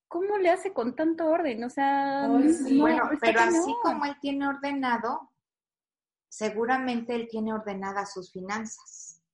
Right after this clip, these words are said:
Speaker 1: Sí,
Speaker 3: Y
Speaker 1: cañón, sí, sí.
Speaker 3: seguramente él atrae esa abundancia. Claro, hay que equilibrar, porque tampoco te puedes ir a los extremos de ser paranoico de la limpieza y todo,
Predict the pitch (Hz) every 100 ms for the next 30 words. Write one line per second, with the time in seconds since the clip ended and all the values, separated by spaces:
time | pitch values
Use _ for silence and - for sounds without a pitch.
0 | _ _ - 196 180 _ _ 190 175 240
1 | 226 240 240 262 262 226 220 254 - 208
2 | 208 - 185 180 - 233 269 247 226 -
3 | 185 170 170 160 147 143 - 147 _ _
4 | _ _ _ - _ 247 247 220 - 208
5 | 220 294 294 233 196 180 175 165 170 175
6 | 170 180 175 190 233 220 202 202 202 202
7 | 196 190 190 - - 202 208 196 185 202
8 | 196 196 - 185 180 185 208 214 214 208
9 | 196 185 180 180 170 190 190 220 - 320
10 | 254